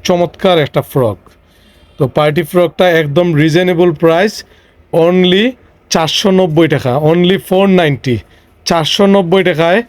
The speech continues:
একটা পার্টি ফ্রক, দারুণ একটা পার্টি ফ্রক। তো আর একটা কালার আছে, ওইটাও দেখাই, দেখি একটু ওই কালারটা দেখাও তো।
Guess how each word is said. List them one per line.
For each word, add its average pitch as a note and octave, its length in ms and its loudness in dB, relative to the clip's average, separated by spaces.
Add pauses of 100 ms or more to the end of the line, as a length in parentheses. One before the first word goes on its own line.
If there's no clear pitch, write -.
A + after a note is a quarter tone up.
(360)
একটা D3 320 0 (380)
পার্টি E3+ 320 0
ফ্রক, B2+ 380 -2 (320)
দারুণ F3+ 380 2
একটা D#3+ 240 -2
পার্টি C#3 320 -2
ফ্রক। A2+ 300 -4 (560)
তো D#3+ 100 0
আর D#3 200 0
একটা E3+ 240 -2
কালার F3+ 300 2
আছে, F3+ 180 -2
ওইটাও E3+ 300 2
দেখাই, F3+ 280 0 (480)
দেখি C#3+ 200 -2
একটু D#3+ 200 -2 (220)
ওই C#3+ 120 -4
কালারটা E3 320 -2
দেখাও D#3 240 -4
তো। G3 180 -4